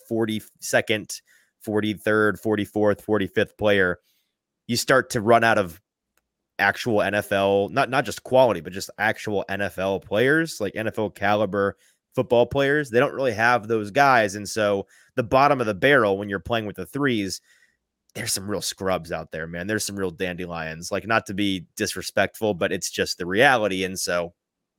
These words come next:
um, getting them mixed in with the twos and threes kind of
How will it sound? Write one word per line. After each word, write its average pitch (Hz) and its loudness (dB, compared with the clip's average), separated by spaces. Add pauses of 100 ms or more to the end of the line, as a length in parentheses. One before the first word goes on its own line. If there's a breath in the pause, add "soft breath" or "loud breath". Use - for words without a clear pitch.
(420)
um, 92 -2 (360 soft breath)
getting 156 4
them 120 4
mixed 120 0
in 117 -2
with 101 -12
the - -12
twos 101 -6
and 110 0
threes 104 0
kind 127 0
of 104 -2